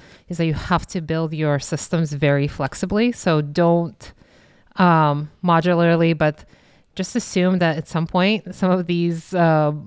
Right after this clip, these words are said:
kind of enhancements that we're kind of talking about will become core of the product. So don't invest too much time in architecting and hard coding all of these services. Make sure they're flexible, 'cause I think, you know,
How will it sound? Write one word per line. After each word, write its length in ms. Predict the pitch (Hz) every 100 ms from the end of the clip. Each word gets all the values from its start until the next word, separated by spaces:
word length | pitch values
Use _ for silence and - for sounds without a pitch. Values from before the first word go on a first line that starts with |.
| -
kind 160 | - 165
of 100 | 156
enhancements 600 | 143 160 151 151 143 -
that 280 | 151 143 165
we're 180 | 160
kind 140 | 151 143
of 80 | -
talking 340 | 139 - 165
about 220 | 175 170
will 280 | 170 160 156
become 300 | 147 - 143
core 440 | - 156 147 139
of 140 | 147 143
the 80 | -
product. 380 | 120 - -
So 340 | - 165 147 147 - - _
don't 180 | 175 175
invest 460 | 165 165 147 -
too 180 | - -
much 220 | 170 -
time 360 | - 160 151 151
in 300 | 143 143 143 -
architecting 760 | 156 - - 151 - 156 151
and 200 | 147 143
hard 220 | - 147
coding 480 | - 156 151 143 147 - - - _
all 180 | 175 165
of 140 | 160 156
these 160 | 151
services. 720 | - 143 165 - 214 240 - - - _ _
Make 100 | 180
sure 160 | - 277
they're 120 | 220
flexible, 580 | - 160 151 - 135 120
'cause 240 | - 160
I 80 | 160
think, 420 | 156 165 160 - -
you 120 | 165
know, 220 | 143